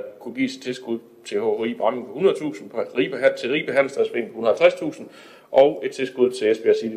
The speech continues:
på syv hundrede og halvtreds tusind. Og Socialdemokratiet tog forbehold, øh, i den forbindelse.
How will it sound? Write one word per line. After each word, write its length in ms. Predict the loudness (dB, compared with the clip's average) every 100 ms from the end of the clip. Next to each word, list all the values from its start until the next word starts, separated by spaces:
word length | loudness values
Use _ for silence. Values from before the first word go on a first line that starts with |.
| -8
på 80 |
syv 140 | -6 -6
hundrede 160 | -2
og 60 | -2
halvtreds 200 | -2 -8
tusind. 340 | -10 -18 -20 -20 _ _ _ _
Og 240 | 6 6 2
Socialdemokratiet 680 | 2 2 2 -6 -4 -4 -6
tog 320 | 0 2 0 -6 -20 _
forbehold, 460 | 4 4 4 -2 -6 -10 -10 -2
øh, 400 | 0 0 -2 -6
i 60 |
den 160 | -6 -6 -8 -14 -8
forbindelse. 400 | -8 -8 -14